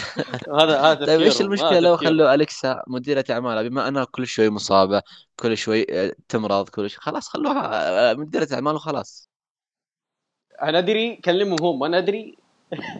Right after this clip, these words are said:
Speaker 2: و-، وما لعبت
Speaker 1: والله.
Speaker 2: مباراة، أتوقع من، إلا مباراة واحدة من بعد الس-، الرسل مانيا أصلا. نيكي كروس اللي قاعد، آه،
Speaker 1: هي
Speaker 2: تسوي كل شيء يعني.
Speaker 1: إيه،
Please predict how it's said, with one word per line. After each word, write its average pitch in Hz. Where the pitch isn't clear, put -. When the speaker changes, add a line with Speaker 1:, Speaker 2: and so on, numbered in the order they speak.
Speaker 2:
و-، 139
وما 127
لعبت 220
Speaker 1:
والله. 196
Speaker 2:
مباراة، 196
أتوقع 180
من، 165
إلا 127
مباراة 160
واحدة 170
من 123
بعد 117
الس-، -
الرسل 104
مانيا 90
أصلا. -
نيكي 151
كروس 170
اللي 165
قاعد، 147
آه، 135
Speaker 1:
هي 180
Speaker 2:
تسوي 143
كل 127
شيء 101
يعني. 90
Speaker 1:
إيه، 180